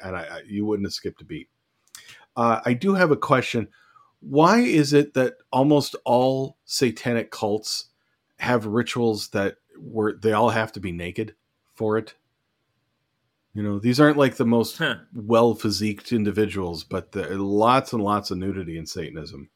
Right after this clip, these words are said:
Speaker 1: that I'm learning. So, but, uh, anyway, there, you know,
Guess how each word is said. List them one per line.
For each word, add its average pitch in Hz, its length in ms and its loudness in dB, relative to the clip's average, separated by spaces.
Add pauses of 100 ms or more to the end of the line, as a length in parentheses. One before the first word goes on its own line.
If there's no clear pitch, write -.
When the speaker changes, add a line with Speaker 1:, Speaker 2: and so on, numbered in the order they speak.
Speaker 1:
that 85 100 -10
I'm 80 140 -10
learning. 73 320 -16 (680)
So, 76 500 -12 (1120)
but, 123 320 2
uh, 113 360 6 (260)
anyway, 156 520 6
there, 123 200 4
you 143 220 0
know, 113 300 0